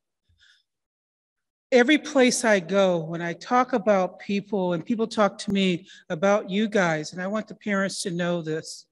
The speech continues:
they talk about how exceptional our students are. They talk about how they, they have the compassion and the warmth for the person who's in the gown,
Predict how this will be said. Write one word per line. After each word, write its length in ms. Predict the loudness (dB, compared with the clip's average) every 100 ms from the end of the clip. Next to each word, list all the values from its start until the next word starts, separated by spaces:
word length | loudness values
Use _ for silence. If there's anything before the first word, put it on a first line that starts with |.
| _ _ _ _ _ _ _ -20 _ _ _ _
they 100 | -6
talk 400 | -4 0 0 0
about 420 | 0 0 0 -6
how 380 | -12 -2 0 0
exceptional 1300 | -4 -8 -8 -8 -8 -8 -8 -6 -6 -4 -4 -6 -10 -20 _ _ _
our 120 | -8
students 640 | -6 -8 -6 -6 -6 -10 -12
are. 300 | -12 -16 _ _ _ _ _ _ _ -20 -20 _
They 120 | -6 -6
talk 420 | -4 -4 0 0
about 400 | 2 2 2 0
how 240 | 0 0
they, 160 | 0 -4 -8 -20 _
they 80 | -4
have 280 | -2 -6 -6
the 100 | -8
compassion 840 | -8 -10 _ -2 2 2 0 -2
and 120 | -2
the 60 | -4
warmth 400 | -2 0 0 0 -10 -18 -4
for 80 |
the 80 | -4
person 840 | -4 -4 -2 -2 -4 -2 -2 -4 -14 _ _ _ _ _ _ _ _ -4
who's 220 | -2 2
in 100 | 2
the 100 | 2
gown, 460 | 2 2 2 -2